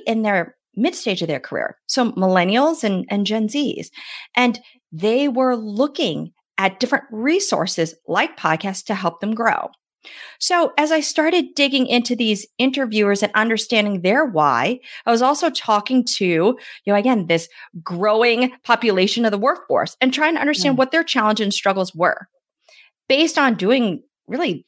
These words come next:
Speaker 1: this research. And it was just a passion that I had. I started
Speaker 2: Yeah.
Speaker 1: to notice some really interesting trends, which was an explanation for the nonlinearity that we were constantly seeing and people were complaining about.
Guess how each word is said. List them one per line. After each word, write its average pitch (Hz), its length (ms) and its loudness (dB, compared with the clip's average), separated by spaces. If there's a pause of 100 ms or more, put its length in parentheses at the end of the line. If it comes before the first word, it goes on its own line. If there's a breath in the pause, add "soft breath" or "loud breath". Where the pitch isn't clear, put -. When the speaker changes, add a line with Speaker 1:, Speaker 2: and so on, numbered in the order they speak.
Speaker 1:
this 214 300 0
research. 214 680 0
And 233 100 0
it 277 40 4
was 311 160 0
just - 180 -6
a 254 140 -4
passion 262 480 -2
that 131 120 0
I - 200 -4
had. - 340 -4
I - 1300 -20
started 571 280 0
Speaker 2:
Yeah. 554 60 4
Speaker 1:
to 453 60 2
notice 381 240 2
some 330 120 0
really 262 180 2
interesting 254 320 -2
trends, - 440 -2 (640 loud breath)
which 277 320 -2
was 226 480 0
an 240 140 2
explanation 269 680 -2
for 247 280 -4
the 220 80 -2
nonlinearity 208 800 0
that 190 100 0
we 196 80 -4
were 190 100 0
constantly 208 560 -4
seeing 196 280 0
and 175 80 -2
people 208 200 0
were 180 60 2
complaining 170 460 -2
about. 53 260 -2